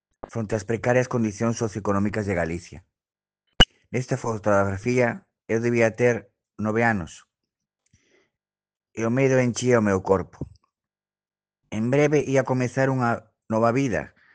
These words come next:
noutro continente ben coñecido para os meus pais, pero totalmente descoñecido para min mesmo.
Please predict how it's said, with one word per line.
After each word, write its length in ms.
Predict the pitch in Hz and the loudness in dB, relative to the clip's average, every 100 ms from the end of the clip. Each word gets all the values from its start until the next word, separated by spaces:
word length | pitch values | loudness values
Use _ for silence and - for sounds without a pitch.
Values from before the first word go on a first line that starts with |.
| _ _ - - | _ _ -16 -2
noutro 380 | 139 156 156 | 0 0 0
continente 600 | 147 139 123 127 131 127 | 0 0 -2 -2 -4 -2
ben 220 | 127 135 127 | -2 0 0
coñecido 640 | 123 113 - 127 131 127 | 0 -2 -4 -2 -2 -2
para 160 | 110 104 | -2 0
os 80 | |
meus 240 | 95 92 - | -2 -4 -4
pais, 400 | 101 95 - - _ _ _ _ _ _ _ _ _ _ | -4 -4 -8 -20 _ _ _ _ _ _ _ _ _ _
pero 200 | 117 113 | -4 -2
totalmente 540 | 123 135 143 151 147 | 0 2 2 0 2
descoñecido 840 | 147 135 135 123 120 - 135 139 139 | 0 2 -2 -2 -2 -2 0 0 0
para 260 | 117 107 98 | 0 2 0
min 180 | 98 | 0
mesmo. 440 | 98 87 - 78 | 0 -4 -8 -18